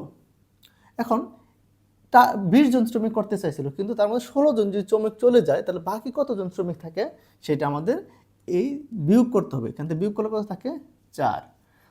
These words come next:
তাহলে এবার যদি আমরা কাটাকাটি করি, তাহলে পাঁচ, পাঁচ ষোলো কত? আশি। অর্থাৎ কি, এই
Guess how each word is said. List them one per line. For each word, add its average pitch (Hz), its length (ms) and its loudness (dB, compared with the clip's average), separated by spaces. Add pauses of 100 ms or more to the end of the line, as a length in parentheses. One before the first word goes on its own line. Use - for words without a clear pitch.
তাহলে 277 240 0 (200)
এবার 294 220 0
যদি 190 180 -2
আমরা 185 200 -4
কাটাকাটি 262 480 -2
করি, 160 160 0 (420)
তাহলে 196 300 -2 (1900)
পাঁচ, 160 300 0 (640)
পাঁচ 196 240 4
ষোলো 165 260 -2 (100)
কত? 185 160 -8 (800)
আশি। 156 360 -2 (300)
অর্থাৎ 226 300 -2
কি, 220 80 -4 (500)
এই 240 180 2